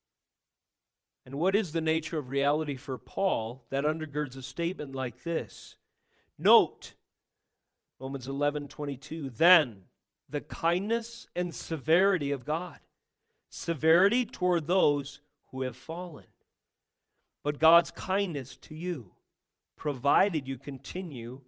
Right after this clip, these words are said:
in his kindness. Otherwise, you too will be cut off.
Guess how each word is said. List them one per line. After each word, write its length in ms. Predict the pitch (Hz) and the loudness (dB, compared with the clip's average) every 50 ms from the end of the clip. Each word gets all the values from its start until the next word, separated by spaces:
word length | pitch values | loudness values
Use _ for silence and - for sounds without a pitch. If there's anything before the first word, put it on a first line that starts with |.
| _ _ _ | _ _ _
in 400 | - 160 156 143 127 117 117 113 - _ _ | -6 -4 -2 -2 -4 -6 -10 -14 -16 _ _
his 220 | 135 139 127 - | -8 -6 -6 -8
kindness. 760 | - - - 170 185 196 185 147 98 95 - - - - - - _ _ _ _ _ _ _ _ _ _ _ _ | -10 -10 -8 -6 -6 -6 -6 -8 -12 -14 -16 -16 -16 -16 -16 -20 _ _ _ _ _ _ _ _ _ _ _ _
Otherwise, 800 | 156 202 226 196 196 156 143 131 127 123 123 127 127 117 - - - | 2 4 4 4 2 2 2 2 2 2 2 0 -2 -4 -8 -12 -16
you 280 | 139 139 160 202 214 | -12 -8 -6 -6 -6
too 540 | 190 - - - 226 196 147 127 127 135 - - _ _ _ _ - | -6 -8 -8 -6 -4 -4 -4 -4 -6 -8 -10 -14 _ _ _ _ -6
will 280 | 151 170 185 165 151 135 | 0 2 2 2 2 0
be 340 | 123 147 151 156 147 - - | -4 -4 -4 -4 -6 -8 -10
cut 300 | - - 165 156 156 - - | -8 -6 -4 -4 -6 -6 -6
off. 480 | 165 175 175 151 - - - - _ | -4 -4 -4 -4 -6 -10 -16 -20 _